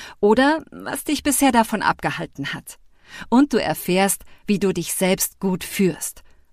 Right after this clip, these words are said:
um eine empathische und verlässliche Führungskraft für andere zu sein.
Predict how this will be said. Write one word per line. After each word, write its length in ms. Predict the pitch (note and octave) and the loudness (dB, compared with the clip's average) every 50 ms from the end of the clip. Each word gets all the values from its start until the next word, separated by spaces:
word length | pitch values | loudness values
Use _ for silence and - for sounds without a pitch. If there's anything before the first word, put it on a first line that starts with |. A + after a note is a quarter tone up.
| - | -2
um 320 | - G3+ G3+ F#3 F3+ F3+ E3+ | 0 2 2 2 2 2 2
eine 320 | - E3 E3+ E3+ F3 - | 0 0 0 0 -2 -2
empathische 840 | - D#3+ C3 - - E3+ D#3+ F3+ F3+ - C4+ C4 - - D4 D4+ D#4 - _ _ | -2 -4 -6 -4 -4 -2 -2 -2 0 0 0 0 0 0 -2 -2 -4 -6 _ _
und 220 | - A3 C4+ D4+ - | 0 0 0 0 0
verlässliche 800 | - - - D3+ D3+ D#3 E3 F3 - - F3 F3 E3+ - F#3+ F3+ | -2 -2 0 0 2 2 0 -2 -2 -2 -2 -2 0 -2 -2 -4
Führungskraft 800 | - - F#3+ E3 D3 D#3 D#3 D#3 - - - F3+ F3+ E3+ - - | -2 -2 -2 -2 0 -2 -4 -4 -4 -4 -4 -4 -4 -4 -4 -4
für 220 | - G#3 - - | -2 -2 0 0
andere 340 | F3 F3 D#3+ D3 C#3+ D3 - | 0 -2 -2 -2 -6 -6 -6
zu 180 | - - F3+ | -6 -6 -4
sein. 360 | E3 C#3 E3 D#3+ - - C#3+ | -4 -4 -4 -6 -6 -8 -14